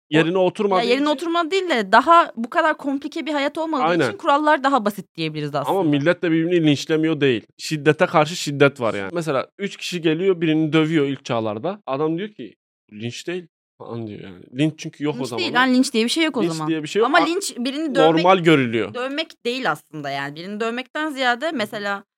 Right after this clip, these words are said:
Speaker 2: Orta Çağ'da cadıların, bazı kadınların
Speaker 1: Hı hı.
Speaker 2: cadı ilan edilerek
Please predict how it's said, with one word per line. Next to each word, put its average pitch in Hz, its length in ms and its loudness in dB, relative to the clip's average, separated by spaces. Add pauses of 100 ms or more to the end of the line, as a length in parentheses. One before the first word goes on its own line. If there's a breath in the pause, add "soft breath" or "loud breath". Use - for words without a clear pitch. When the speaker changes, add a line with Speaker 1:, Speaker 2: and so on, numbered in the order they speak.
(120)
Speaker 2:
Orta 262 320 2
Çağ'da 226 600 2
cadıların, 247 640 0 (180)
bazı 247 360 2
kadınların 180 420 -8
Speaker 1:
Hı 175 40 -10
hı. - 40 -12
Speaker 2:
cadı 208 180 -6
ilan 196 400 -4
edilerek 185 400 -6